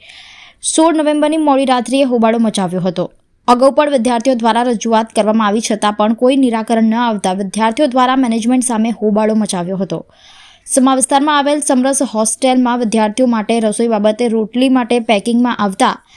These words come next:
ચોક્કસ કંપનીના ગુણવત્તાયુક્ત લોટના બદલે અન્ય જુદી જુદી કંપનીઓના લોટ મોકલતા હોવાના આક્ષેપો વિદ્યાર્થીઓ દ્વારા કરવામાં આવ્યા હતા.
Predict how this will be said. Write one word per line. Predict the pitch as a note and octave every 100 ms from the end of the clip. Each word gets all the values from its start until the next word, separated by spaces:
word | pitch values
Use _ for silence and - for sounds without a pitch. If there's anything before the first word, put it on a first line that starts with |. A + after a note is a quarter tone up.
| - - _ _
ચોક્કસ | D4+ C4+ F#4 F4+
કંપનીના | E4+ D4+ D4 C#4+
ગુણવત્તાયુક્ત | D4+ C4 B3+ B3 B3+ A3+ A#3+ - - - A3+
લોટના | A#3 B3+ C4 C4+ C4+
બદલે | A#3+ A3+ A3+ B3+ -
અન્ય | A#3+ B3+ C#4 A3 -
જુદી | G#3 C4 C4
જુદી | D4+ D4
કંપનીઓના | C#4+ D#4 C4+ C4 C#4 C4+
લોટ | C4+ B3 B3+
મોકલતા | C4 A#3 A3 A#3+ A#3+
હોવાના | A3 A3+ A3 A3+
આક્ષેપો | A#3 G#3 G3 - A3+ A3 G#3+
વિદ્યાર્થીઓ | G#3 E3+ F#3+ F#3+ G#3+
દ્વારા | F3+ F#3 F#3+
કરવામાં | G3 G3 F#3+ F3+ F#3
આવ્યા | F3 F3
હતા. | F3+ E3+